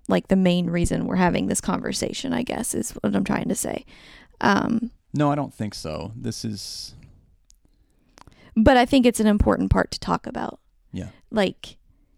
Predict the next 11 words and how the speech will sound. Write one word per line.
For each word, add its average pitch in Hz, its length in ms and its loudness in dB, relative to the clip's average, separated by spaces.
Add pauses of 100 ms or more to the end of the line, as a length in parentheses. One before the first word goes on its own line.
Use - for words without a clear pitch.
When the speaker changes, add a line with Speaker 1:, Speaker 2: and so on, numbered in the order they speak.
(440)
Speaker 1:
if, - 340 0
if - 600 -6 (1900)
Speaker 2:
I 139 120 0
wanna 180 240 -6
talk 131 260 -8
about 110 240 -8
that 101 220 -6
part - 320 -8
as 110 200 -6
a 104 160 -6
permission 98 1000 -8